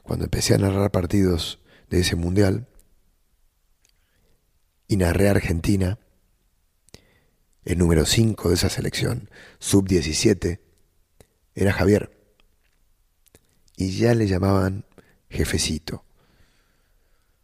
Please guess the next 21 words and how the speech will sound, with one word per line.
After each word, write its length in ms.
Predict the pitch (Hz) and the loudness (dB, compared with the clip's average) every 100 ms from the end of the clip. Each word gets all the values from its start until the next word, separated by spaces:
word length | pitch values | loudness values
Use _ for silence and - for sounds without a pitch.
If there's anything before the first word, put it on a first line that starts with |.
| _ _ _ _ _ _ _ _ _ _ | _ _ _ _ _ _ _ _ _ _
Creo 220 | - 120 117 | 0 2 4
que 60 | |
estaba 260 | 85 - 101 | 2 4 2
Fabricio 420 | - 98 90 92 | 2 0 0 0
Colochini 560 | - - 101 - 92 87 | 0 0 0 0 2 2
allí. 380 | 82 87 82 - _ _ _ _ _ _ _ _ _ _ _ _ _ _ _ _ _ _ _ | 2 0 -4 -10 _ _ _ _ _ _ _ _ _ _ _ _ _ _ _ _ _ _ _
Creo 180 | - 90 | 0 2
que 80 | 90 | 4
también 240 | 85 80 | 2 -2
estaba 260 | - - - | 0 0 0
Carlos 300 | - - - | -2 -4 0
Tevez, 600 | 107 98 87 87 - - _ _ - _ _ _ _ _ _ _ _ - | 4 6 4 0 -8 -18 _ _ -20 _ _ _ _ _ _ _ _ -6
Maxi 420 | 95 98 - - | -2 0 -2 -2
López, 640 | 82 95 98 87 - - - _ _ _ _ _ _ _ _ _ _ _ _ _ _ _ _ - | 4 4 4 -2 -2 -10 -16 _ _ _ _ _ _ _ _ _ _ _ _ _ _ _ _ -10
de 80 | 95 | -6
quien 160 | 92 | -4
se 160 | 82 - | -2 0
decía 320 | 85 - 95 | 2 2 4
iba 120 | 87 | 4
a 60 | 85 | 0
ser 300 | - 85 78 | 0 -2 -4